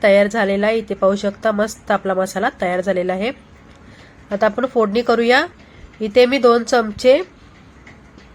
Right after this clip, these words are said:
तेल घेतलेले आहे आणि त्याच्यामध्ये आपल्याला एक जे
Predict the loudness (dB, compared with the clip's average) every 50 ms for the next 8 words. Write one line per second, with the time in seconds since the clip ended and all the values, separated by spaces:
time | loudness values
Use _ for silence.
0 | -20 -4 2 4 4 4 4 2 0 -2 0 -4 -2 0 2 2 2 2 0 -2
1 | -2 -4 -6 -14 -20 -20 -20 -20 -20 -20 -20 -20 -20 -20 -20 -20 -20 -20 -20 -20
2 | -20 -20 -20 -20 -14 -6 -2 0 0 0 0 0 -2 -4 -4 -6 -6 -6 -4 -4
3 | -4 -4 -4 -4 -2 -2 -2 -2 -2 -6 -12 -20 -20 -20 -20 -20 -20 -20 _ _
4 | _ -20 -20 -20 -20 -20 -20 -20 -20 -20 -20 -20 -20 -20 -20 -20 -20 -20 -20 -6
5 | 0 0 0 0 0 -2 -2 -2